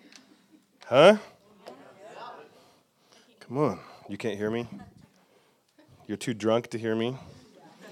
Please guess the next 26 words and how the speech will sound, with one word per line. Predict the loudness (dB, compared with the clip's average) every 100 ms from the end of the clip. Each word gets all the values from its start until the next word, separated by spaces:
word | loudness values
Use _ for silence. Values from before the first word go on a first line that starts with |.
| -18 -18 -18 -16 -16 -4
<laughs> | -2 -2 -6 -16 -20 -20 -20 _ _ _ _ _ _ _ -20 -20 -20 -20 -20 -20 -20 _ _ _ _ -14
Wow. | -6 -4 -4 -10 -20 _ _ _ -20 _
I | -16
don't, | -12 -12
I | -8
don't | -8 -4
think | -6 -2
Ryan's | -2 0 -2
in | -4 -4
the | -2
room | 0 0
right | -2
now, | 0 0 0
but, | 0 -4 -6 -10 -8
um, | -6 -4 -8 -12 -18 _ _ _ _ _ _
wow. | -4 -2 -4 -8 -16 -20 _ _ -20 -20 -20 -20 -20 -18 -16 -16 -18 -18 -16
<laughs> | -14 -16 -16 -18 _ -20 -20 -20 -20 -6
My, | 0 0 0
my | -4 0
head's | 4 2 2
drunk | 0 0 0
a | 0
little | 0 0
bit, | 0 0
actually. | -2 -4 -10 -10 -12 _ _ _ _ _ -20 -14 -8
Um, | -6 -6 -10 -14